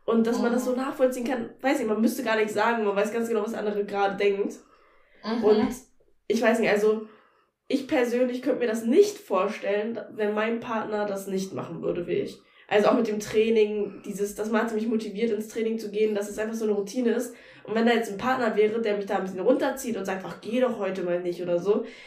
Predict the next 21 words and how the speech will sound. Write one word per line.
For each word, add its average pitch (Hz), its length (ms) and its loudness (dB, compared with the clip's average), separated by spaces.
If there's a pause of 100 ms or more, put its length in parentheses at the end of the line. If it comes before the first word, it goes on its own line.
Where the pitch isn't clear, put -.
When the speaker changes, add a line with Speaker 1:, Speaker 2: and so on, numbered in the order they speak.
(120)
Speaker 1:
dann 196 200 2
Speaker 2:
Mhm. 226 140 2
Speaker 1:
weiß 277 200 4
ich - 60 0
nicht, 185 160 -4
das, 208 260 -2 (340)
da 214 360 -2
würde 262 140 4
mich 254 140 2
voll 311 160 0
aus 311 140 0
der 247 140 -2
Ra-, - 200 -4
Bahn 208 280 4
bringen, 175 340 -2
hätte 226 160 -2
ich 226 60 -6
gar 208 120 -2
keine 190 160 -4
Lust 190 200 -8
drauf. 180 240 -8